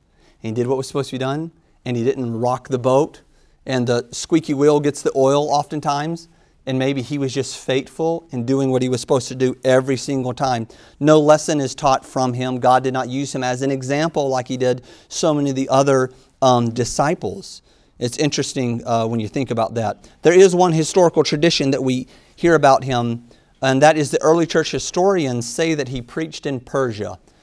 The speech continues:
that he went up to Persia, uh, around sixty A D. Persia is ancient, um,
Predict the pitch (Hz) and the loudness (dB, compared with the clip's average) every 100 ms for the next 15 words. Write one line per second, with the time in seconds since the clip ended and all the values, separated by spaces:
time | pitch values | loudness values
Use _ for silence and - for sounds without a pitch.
0 | _ _ 113 123 127 135 - 117 156 147 | _ _ -10 -6 -4 -6 -8 -2 0 2
1 | 143 139 - _ - _ - 123 131 139 | 2 0 -4 _ -20 _ 4 6 8 6
2 | 131 127 165 - - 139 139 131 120 139 | 2 0 -4 -4 -4 -2 0 0 0 0
3 | 117 101 - _ - 165 151 151 131 - | 0 -6 -14 _ 0 2 2 0 -2 -4
4 | 139 135 143 131 - - 123 113 113 117 | -4 -4 -6 -8 -10 -6 -2 -2 -2 -6